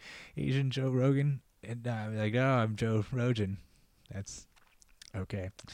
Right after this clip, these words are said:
Well, anyway, so yeah, the cold thing, I'm gonna check that out. I will report back frequently. Hope that, hope it's, was entertaining, at least, the,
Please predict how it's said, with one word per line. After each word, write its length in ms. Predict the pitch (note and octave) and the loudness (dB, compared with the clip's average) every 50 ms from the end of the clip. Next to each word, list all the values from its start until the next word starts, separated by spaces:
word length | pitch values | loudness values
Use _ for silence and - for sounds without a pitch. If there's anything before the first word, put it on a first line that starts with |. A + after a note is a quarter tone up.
| - - - - - A#2+ G2+ - | -16 -14 -12 -10 -8 -8 -4 2
Well, 100 | A2+ A#2+ | 6 8
anyway, 460 | B2 A#2+ A#2 G#2+ G2 F#2 F2 F2 F#2 - - - - _ | 10 10 10 8 6 6 2 0 -2 -6 -12 -20 -20 _
so 260 | - - A2+ A2 A2 | 2 6 8 10 10
yeah, 160 | A#2 A#2 G#2 | 10 10 8
the 80 | F2+ F2+ | 6 4
cold 300 | - - C#3+ D3+ C#3+ - | 4 6 6 6 4 2
thing, 340 | D#3+ D3+ C#3+ C#3 C#3 C#3 C3 | 2 2 2 2 0 -2 -4
I'm 100 | G2 G#2+ | -4 -4
gonna 120 | A2+ G#2+ | -4 0
check 180 | - C3+ A#2+ - | 0 0 0 0
that 140 | B2+ B2 | 0 2
out. 140 | B2 A#2+ A#2 - | 2 2 2 2
I 120 | G#2+ B2 | 2 2
will 180 | C3+ C#3+ C#3 C3+ | 4 4 4 6
report 380 | B2+ C3+ C3 B2 D3 E3 D#3 C#3 | 6 6 4 4 2 2 2 2
back 240 | - D3 D3 C#3+ - | 2 2 2 2 4
frequently. 640 | - D#3 E3+ F#3+ F#3 D#3+ C3+ B2 A#2 A#2 A#2 G#2+ - - - | 6 8 8 8 8 4 2 2 2 2 2 0 -2 -2 0
Hope 220 | B2+ C3 - - | 0 0 2 4
that, 280 | - B2 A#2+ A2+ G#2+ - - | 4 4 4 4 2 -2 -2
hope 240 | - B2 A#2+ - A#2+ | 0 0 2 4 2
it's, 380 | A2+ - - - - - - - | 2 2 0 -4 -6 -8 -6 -4
was 140 | A2 G#2+ | 0 2
entertaining, 760 | A2 G#2+ G#2+ G#2 G2 - - B2+ C#3+ C3 G#2+ G2 G2 G#2+ G#2+ - - | 2 4 4 6 6 6 6 6 4 2 2 0 0 -2 -4 -6 -8
at 140 | G2 F#2+ F#2 | -10 -8 -6
least, 320 | F#2 F#2+ G2+ - - - - - - - - - - _ | -6 -6 -4 -6 -6 -10 -14 -18 -20 -20 -20 -20 -18 _
the, 300 | - F#2+ F#2 F#2 F2+ F2 | -8 -6 -6 -6 -6 -8